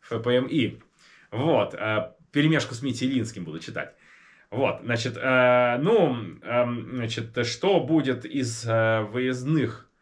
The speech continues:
дел, где, возможно, можно будет прийти? Так, двадцать второго в понедельник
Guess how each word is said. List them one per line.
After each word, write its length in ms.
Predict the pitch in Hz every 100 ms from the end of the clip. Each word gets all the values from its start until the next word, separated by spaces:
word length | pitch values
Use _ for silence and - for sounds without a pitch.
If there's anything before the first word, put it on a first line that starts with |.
| _ _ _
дел, 480 | 101 117 233 269 208
где, 280 | 117 156
возможно, 640 | 156 135 156 160 147 131 -
можно 280 | 120 123 123
будет 260 | 123 120 120
прийти? 500 | 135 - - 101 82 80 _ _ _ _ _ _ _ - _ _ _
Так, 460 | 196 160 95 - 120
двадцать 520 | 127 220 254 - 190
второго 560 | - 165 170 226 143 117
в 80 |
понедельник 800 | 147 151 156 170 269 226 - -